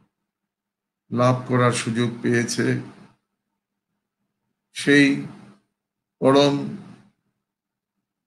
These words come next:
ঋষি, যুগস্রষ্টা ঋষি অখণ্ড মণ্ডলেশ্বর শ্রী শ্রীমৎ স্বামী স্বরূপানন্দ পরমহংসদেবের আতুল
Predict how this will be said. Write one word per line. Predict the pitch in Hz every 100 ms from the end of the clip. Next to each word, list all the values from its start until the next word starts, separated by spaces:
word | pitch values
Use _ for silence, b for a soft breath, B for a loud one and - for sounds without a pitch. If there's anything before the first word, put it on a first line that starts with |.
| _ _ _ _ -
ঋষি, | 131 - - 117 95 - - - _ _ _ _ _ _ _ _ _ _ -
যুগস্রষ্টা | 117 127 147 147 131 143 - 135 131
ঋষি | 131 135
অখণ্ড | 127 127 131 127 123
মণ্ডলেশ্বর | 120 120 120 123 - 127 123 120 127 - -
শ্রী | - - 127
শ্রীমৎ | 123 - 120 117 110 -
স্বামী | 117 113 113 - - - - _ _ _
স্বরূপানন্দ | - 127 127 127 120 117 117
পরমহংসদেবের | 101 113 117 120 113 - 110 110 110
আতুল | 107 110